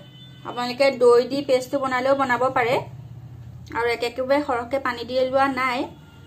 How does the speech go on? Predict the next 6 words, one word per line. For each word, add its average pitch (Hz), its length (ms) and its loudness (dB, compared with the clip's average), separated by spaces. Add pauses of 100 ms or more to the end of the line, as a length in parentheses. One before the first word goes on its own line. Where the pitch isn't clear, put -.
(560)
যিহেতু 233 400 -6
আমি 233 340 -2
মেহেন্দি 233 420 -8
লগালে 247 420 0
যিটো 247 240 -10 (500)
পৰিমাণত 247 540 0